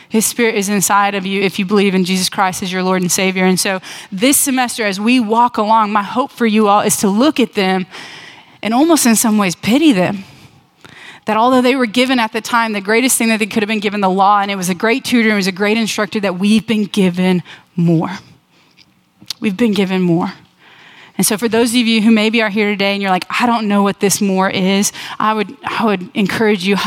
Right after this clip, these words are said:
mightily to find somebody in a green t-shirt and ask them about it.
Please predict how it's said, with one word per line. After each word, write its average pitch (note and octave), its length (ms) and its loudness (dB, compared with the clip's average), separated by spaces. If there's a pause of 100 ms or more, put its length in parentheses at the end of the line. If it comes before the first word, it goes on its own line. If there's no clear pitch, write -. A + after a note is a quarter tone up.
mightily G3 560 0
to F#3 60 -2
find G3+ 340 -2
somebody G3 260 -2
in F#3 60 0
a F#3 80 0
green F#3+ 300 2
t-shirt G3 500 -4 (480)
and G3 120 -2
ask F#3 320 -4
them F#3 100 -4
about F3+ 300 -2
it. A#3 120 -10